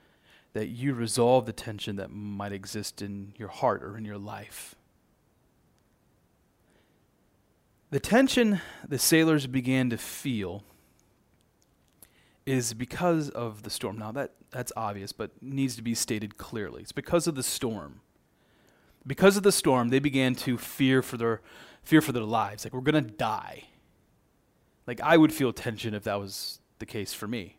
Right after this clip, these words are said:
right? Uh, verse five introduces the tension. Uh, the mariners, you can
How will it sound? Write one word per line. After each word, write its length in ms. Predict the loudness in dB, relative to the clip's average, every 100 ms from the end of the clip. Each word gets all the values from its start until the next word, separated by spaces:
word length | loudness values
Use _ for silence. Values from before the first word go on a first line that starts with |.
| -12
right? 260 | -10 -10 _ _ _ _ _ _ _ _ _ _ -8
Uh, 120 | -2
verse 260 | 6 6 8
five 320 | 10 10 8
introduces 520 | 4 2 2 0 -2
the 80 | -6
tension. 400 | 0 0 0 -6 -8 -20 -18 -8
Uh, 120 | -6
the 200 | -4 0
mariners, 600 | 4 8 8 8 4 0
you 80 | 0
can 280 | -2 -4 -14